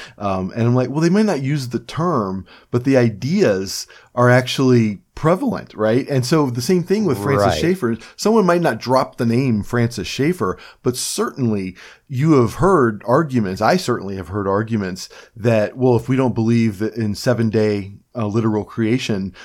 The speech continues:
Speaker 1: then we can't believe any of the Bible, right? Uh, and, and so th-,
Speaker 2: Exactly.
Speaker 1: that, that comes directly from this line of thought. And, and so,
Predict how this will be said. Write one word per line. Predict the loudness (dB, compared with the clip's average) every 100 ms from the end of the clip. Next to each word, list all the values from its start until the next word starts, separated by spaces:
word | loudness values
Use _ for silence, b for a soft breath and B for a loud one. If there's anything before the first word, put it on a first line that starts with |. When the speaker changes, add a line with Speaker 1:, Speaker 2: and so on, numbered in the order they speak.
| B
Speaker 1:
then | -2 -2 -2
we | -2
can't | -2 -2
believe | -2 -2 -2
any | 0 2
of | 2 -2
the | -4
Bible, | -2 -2 -6 -14 -6
right? | -4 -2 0
Uh, | 0 0
and, | 0 0
and | 0 0
so | 2
th-, | 2
Speaker 2:
Exactly. | 2 -2 0
Speaker 1:
that, | 0 4
that | 2 2 -8
comes | -6 -2 -2
directly | -4 -2 -2 0 -2
from | 0 -2 -2
this | -4 -4
line | -4 -4
of | -8
thought. | -4 0 0 -2 -8
And, | -8
and | -6 -6
so, | -2 -2 -2